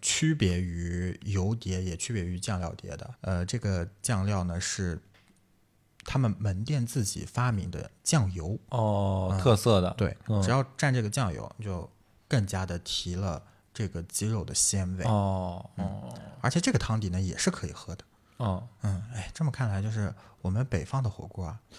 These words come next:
Speaker 1: 都不能喝汤，
Speaker 2: 哎，对。
Speaker 1: <laughs> 有点浪费。
Speaker 2: 对。说到汤这个啊，南北方对汤的定义差别很大的，其实。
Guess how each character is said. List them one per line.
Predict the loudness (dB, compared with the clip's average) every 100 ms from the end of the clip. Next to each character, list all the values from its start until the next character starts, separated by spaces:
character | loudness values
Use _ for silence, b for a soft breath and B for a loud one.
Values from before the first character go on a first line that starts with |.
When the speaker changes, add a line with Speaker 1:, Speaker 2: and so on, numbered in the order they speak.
| B _
Speaker 1:
都 | -2
不 | 2
能 | 2
喝 | 2 0
汤， | 0 0 0
Speaker 2:
哎， | 8 10 10 6 4
对。 |
Speaker 1:
<laughs> | 4
有 |
点 | 4 4
浪 | 4
费。 | 2 -4 -6
Speaker 2:
对。 | -4 -2 -4 -6 B -10 -10 -12 2
说 | 8 8
到 |
汤 | 8 6 8
这 | 6
个 | 6
啊， | 4 2 -6 4
南 | 6
北 | 8
方 | 8 6
对 | 6
汤 | 6 6 8
的 | 8
定 | 6 2
义 | 2
差 | 4
别 | 4
很 | 2 2
大 | 4 4 4
的， | -2
其 | -6
实。 | -10